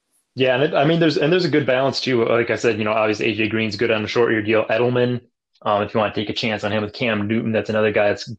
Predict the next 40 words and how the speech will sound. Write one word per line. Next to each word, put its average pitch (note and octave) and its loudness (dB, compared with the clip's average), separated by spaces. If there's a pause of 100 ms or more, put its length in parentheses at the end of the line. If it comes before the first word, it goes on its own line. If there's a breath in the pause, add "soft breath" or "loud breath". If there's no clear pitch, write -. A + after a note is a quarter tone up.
you A2+ -4
know, G2+ -2
great G#2 -2
for A2+ 0
a G#2+ 2
one-year G#2 0
deal. G#2 0 (480 soft breath)
Um, F#2+ -2
John A2+ -2
Brown, G#2+ 0 (400)
uh, F#2 0
can A#2+ -2
he A2+ 2
repeat A2+ 0
what G#2+ 0
he G#2 0
did G2+ -4
last G#2 2
year G#2+ -4
with - -10
Josh G#2 0
Allen? G#2 0
I G2 -2
think G2 -12
that G#2 4
was G2+ -2
a G2+ -8
great G#2 -2 (300)
kind G#2 -4
of, G#2 -2
uh, G2 2
mix A2 -6
there. G#2+ 2
And, G#2+ -2
you A2+ 0
know, G2+ -2
Larry A#2+ 2
Fitzgerald's A#2 -2
another G2+ -2
guy. F#2 -4